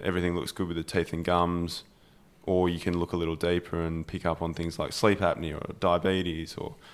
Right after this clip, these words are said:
cardiac issues or things like that. So, you know, I just think it's, it's more interesting from my standpoint, uh, but it's also, you know, far more satisfying because you can actually get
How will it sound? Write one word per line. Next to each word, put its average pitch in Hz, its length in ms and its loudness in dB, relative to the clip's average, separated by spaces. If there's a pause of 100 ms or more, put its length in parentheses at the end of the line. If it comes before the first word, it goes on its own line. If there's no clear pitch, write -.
(280)
cardiac 95 560 6
issues 80 480 -4
or 80 240 -4 (340)
things 90 200 0
like 69 80 0
that. 76 260 -4
So, 90 380 8 (640)
you 95 120 -2
know, 80 220 -4 (160)
I 98 120 6
just 92 180 -4
think 92 160 0
it's, - 260 -2 (160)
it's - 160 -2
more 107 220 8
interesting 92 400 0
from 87 160 -2
my 87 220 4
standpoint, 82 600 -4 (720)
uh, 82 580 -2 (160)
but 90 120 4
it's 85 160 0
also, 82 540 0 (520)
you 90 120 -4
know, 82 120 -4
far 87 360 0
more 78 300 -2
satisfying 82 720 -4
because 80 320 -6
you 80 80 -8
can 87 120 -4
actually - 280 -8
get 73 240 -8